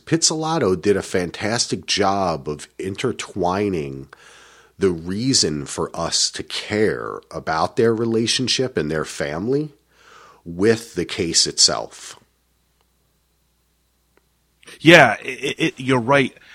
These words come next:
Speaker 2: I think Pizzolatto, I know he got a lot of crap for season two, which, you know, me and you both like, but,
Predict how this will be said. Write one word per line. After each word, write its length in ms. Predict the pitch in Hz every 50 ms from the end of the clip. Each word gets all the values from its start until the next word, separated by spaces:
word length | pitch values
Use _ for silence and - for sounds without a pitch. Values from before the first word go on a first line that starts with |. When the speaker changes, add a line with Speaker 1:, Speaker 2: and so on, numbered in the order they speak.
| - - -
Speaker 2:
I 160 | 131 160 196
think 280 | - - 156 123 -
Pizzolatto, 500 | - - 135 120 123 117 117 117 113 113
I 120 | 117 117 127
know 120 | 139 147 143
he 80 | 131
got 140 | 120 127 123
a 60 | 120
lot 220 | 117 123 120 117 117
of 80 | -
crap 400 | - - - 120 110 110 - -
for 160 | - - 101
season 440 | - - - 120 113 107 107 101 101
two, 440 | - - - 110 107 107 101 92 - _ _ _ _ _ _ _ - -
which, 320 | - 110 98 - - - - -
you 80 | 113
know, 120 | 104 98 98
me 180 | 110 113 110
and 100 | 107 107
you 120 | 107 104 98
both 300 | 85 104 101 95 - -
like, 340 | 107 104 101 98 - - -
but, 200 | 101 95 90